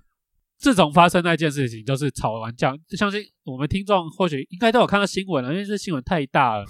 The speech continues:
<laughs> 然后就是自从发生这件事情之后，原本我们是在新闻台跟台湾台前一个小时会共同播出，然后后来现在就改成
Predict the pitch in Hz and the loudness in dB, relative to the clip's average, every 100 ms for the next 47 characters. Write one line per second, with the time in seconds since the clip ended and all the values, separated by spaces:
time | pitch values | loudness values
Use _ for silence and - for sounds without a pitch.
0 | - 139 - - 226 - _ _ _ - | -12 -10 -10 -6 -6 -8 _ _ _ -20
1 | 185 147 185 180 147 - _ _ _ _ | -6 0 4 4 4 0 _ _ _ _
2 | 185 - 180 135 - _ _ _ _ _ | -2 4 4 4 -2 _ _ _ _ _
3 | _ 220 185 131 127 156 156 147 151 143 | _ 0 2 0 0 0 0 -4 -4 -4
4 | 151 127 117 139 139 131 117 _ _ 139 | -6 -8 -10 -2 2 0 -2 _ _ -2
5 | 151 170 139 110 110 151 143 135 117 _ | 2 4 2 0 -8 -6 -2 -2 -4 _
6 | _ - - 208 196 156 147 127 170 165 | _ -14 -12 -2 -2 -2 -2 -4 -4 -4
7 | 143 135 151 139 117 - 131 151 131 104 | -2 0 -2 -4 -6 -6 -6 -4 -6 -8
8 | 104 117 _ _ _ 139 123 156 127 117 | -10 -16 _ _ _ -6 0 0 0 -8
9 | 113 113 110 - 104 98 _ _ _ _ | -6 -6 -6 -8 -10 -12 _ _ _ _
10 | 135 139 180 127 120 147 147 - 104 - | -4 2 2 2 -2 -4 -4 -6 -8 -6
11 | 104 | -10